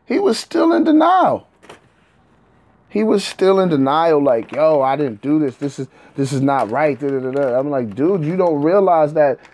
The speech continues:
what you did was take advantage of these young women. And, and at times you use your star power to do so. You know that.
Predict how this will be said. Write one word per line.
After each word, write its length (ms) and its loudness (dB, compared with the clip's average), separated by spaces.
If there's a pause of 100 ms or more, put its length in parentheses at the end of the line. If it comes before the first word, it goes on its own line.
(360)
what 240 0
you 140 2
did 200 4
was 140 0
take 240 0
advantage 500 -2
of 120 0
these 180 0
young 240 0
women. 300 -4 (800)
And, 360 2
and 380 0
at 140 0
times 360 0
you 100 -8
use 300 -6
your 100 -6
star 360 2
power 360 0
to 80 -6
do 240 -2
so. 360 -8 (1080)
You 180 2
know 240 4
that. 320 0